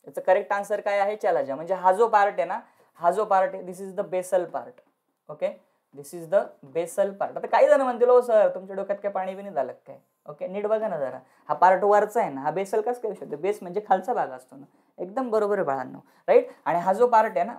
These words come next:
micropyle, this is the apical part, this is the apex. ओके? "ओ सर, अहो काय चुकीचं शिकवताय?" चुकीचं नाही शिकवते, नीट बघा जरा. बाळांनो, हा जो ओव्हल आहे ना, हा कोणता ओव्हल आहे माहिती का तुम्हाला सगळ्यांना? This is anatropous ओव्हल.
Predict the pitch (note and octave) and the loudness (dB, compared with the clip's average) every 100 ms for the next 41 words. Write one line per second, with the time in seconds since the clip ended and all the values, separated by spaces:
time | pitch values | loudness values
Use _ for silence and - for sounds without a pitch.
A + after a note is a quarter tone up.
0 | E3+ E3 F#3 F3+ G3+ G#3+ E3 F3+ F3+ G3+ | -2 0 2 2 0 -4 -12 -12 -2 2
1 | F3+ D3 C3+ C3+ B2+ - - _ _ _ | 2 0 -4 -8 -16 -20 -20 _ _ _
2 | - D#3 E3+ E3 G3+ - - C3 - - | -20 -16 -14 -4 -4 -2 -4 -6 -8 -20
3 | _ _ _ _ - D3+ A#3+ C#4 _ _ | _ _ _ _ -20 -10 -10 -10 _ _
4 | _ _ - A#3+ B3+ B3 G#3 G3+ G3 F#3 | _ _ 2 8 8 8 4 2 2 0
5 | F#3 F#3 C4 C4+ B3 B3+ G3 F3 D#3 D3 | -2 0 -2 -2 -8 -12 -12 -12 -12 -10
6 | C3+ F3 F#3+ G#3+ A3+ G#3+ D3+ C#3+ D3 E3 | -10 -10 -12 -10 -8 -10 -12 -12 -12 -8
7 | F#3 E3+ D#3 C3+ C3 D3 _ _ - F#3 | -4 -4 -4 -6 -10 -16 _ _ 6 6
8 | A3+ C4 C4+ E3+ F3 A3 A3+ G#3+ B3+ F#3 | 6 4 2 2 4 6 6 6 6 4
9 | D#3+ A3 - E3+ - G3+ G3+ A3+ A3+ G#3 | 2 -2 -2 -2 0 -2 -2 0 0 0
10 | E3+ F#3 A3 F3 D3+ D3 D3 C3+ C3 D#3+ | -2 -4 -6 -10 -10 -10 -10 -10 -10 -16
11 | G3+ _ _ - C#3+ F#3+ F#3 G#3 - D3+ | -18 _ _ -20 -10 -6 -6 -8 -6 -2
12 | E3 F#3 G3 F#3 G3+ G3 - C3 | 0 0 0 -2 -2 -10 -14 -20